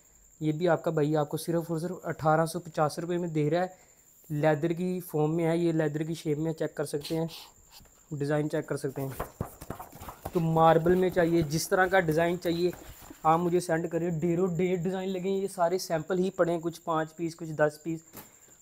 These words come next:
आप ये देख सकते हैं। अब जो मैं अब आपको roll दिखाने लगा हूँ, <clears throat> इसकी price market में कम से कम पैंतीस सौ से चार हज़ार रुपये है। ये भी हमारे पास कुछ pieces रह गए हैं, इसलिए इस पर आपके भाई ने आप पे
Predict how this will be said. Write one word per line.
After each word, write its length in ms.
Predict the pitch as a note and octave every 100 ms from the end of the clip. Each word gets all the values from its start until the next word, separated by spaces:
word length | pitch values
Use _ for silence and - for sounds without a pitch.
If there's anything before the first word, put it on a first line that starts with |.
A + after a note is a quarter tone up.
| D#3
आप 160 | D#3
ये 80 | F#3
देख 220 | E3 E3
सकते 260 | - E3+ F3
हैं। 140 | F3+ F3 - _ -
अब 140 | D#3
जो 180 | D#3 F3+
मैं 120 | F#3+
अब 180 | F3 D#3+
आपको 240 | E3+ -
roll 200 | G3 F3
दिखाने 240 | E3+ D#3 E3
लगा 200 | F3 E3+
हूँ, 160 | G3 - F#3+
<clears throat> 300 | F3 E3 A#2 - - - - - - F#3+
इसकी 640 | E3+ - - G3 G3 G3+
price 440 | G3+ F3+ F3 F3
market 420 | F3 E3 E3 G3+
में 140 | F#3+ G3+
कम 160 | G3 G3
से 120 | G3+
कम 240 | G3+ F#3+ G#3 - - - - - - -
पैंतीस 320 | F#3 F3 G3
सौ 100 | G#3
से 60 | F#3+
चार 280 | F#3 E3+ F3
हज़ार 200 | F3+ D3+
रुपये 200 | D3 D3
है। 280 | C3+ - - - - - - - - - - - - - _ - -
ये 80 | D#3+
भी 100 | E3
हमारे 180 | F#3 E3
पास 200 | F3+ F3
कुछ 300 | F#3+ F3+ - -
pieces 400 | F3 E3+ - F3
रह 160 | F3+
गए 100 | D#3+
हैं, 60 | F3
इसलिए 220 | D#3+ F3
इस 80 | F3
पर 120 | -
आपके 220 | E3 D#3
भाई 180 | E3+ E3+
ने 60 | D3+
आप 140 | D#3+
पे 100 | -